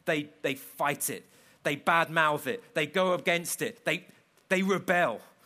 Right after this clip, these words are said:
I was a fitter in type person. I was like, "I just wanna be <laughs> accepted. I just wanna be part of the social group, please. Like, I wanna feel like I'm in." Some people are just rebels. They're always like,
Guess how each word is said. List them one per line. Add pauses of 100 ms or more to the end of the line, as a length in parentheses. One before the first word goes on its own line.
(760)
I
was
a
fitter
in
type
person. (340)
I
was
like,
"I
just
wanna
be
<laughs>
accepted. (160)
I
just
wanna
be
part
of
the
social
group,
please.
Like, (160)
I
wanna
feel
like
I'm
in." (720)
Some
people
are
just
rebels.
They're
always
like,